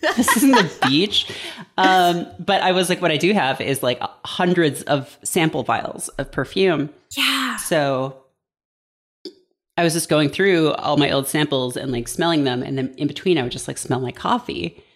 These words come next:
Speaker 1: to,
Speaker 2: Mm.
Speaker 1: you know, refresh my
Speaker 2: Yeah.
Speaker 1: nose. Like, at perfume places, they always have just, like, coffee beans that you can smell,
Speaker 2: Yeah.
Speaker 1: but it works the same to just smell your coffee. So
Speaker 2: Yeah.
Speaker 1: stop and smell
Speaker 2: It's
Speaker 1: the coffee.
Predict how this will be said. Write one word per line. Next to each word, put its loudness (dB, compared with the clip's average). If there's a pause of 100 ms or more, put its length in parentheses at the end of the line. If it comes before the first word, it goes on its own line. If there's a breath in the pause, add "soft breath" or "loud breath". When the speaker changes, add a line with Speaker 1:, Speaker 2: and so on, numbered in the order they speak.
(260 soft breath)
Speaker 1:
to, -4
Speaker 2:
Mm. -4 (480)
Speaker 1:
you -2
know, -2 (100)
refresh -4
my 2
Speaker 2:
Yeah. 0
Speaker 1:
nose. -2
Like, -6
at -8
perfume -2
places, -4
they -6
always -2
have -8
just, -10
like, -10
coffee -4
beans -8
that -14
you -18
can -18
smell, -6
Speaker 2:
Yeah. -20
Speaker 1:
but -10 (640)
it -6
works -6
the -14
same -2
to -8
just -10
smell -8
your -10
coffee. -12
So -16 (580)
Speaker 2:
Yeah. -6
Speaker 1:
stop 0
and 4
smell 4
Speaker 2:
It's 0
Speaker 1:
the -6
coffee. -2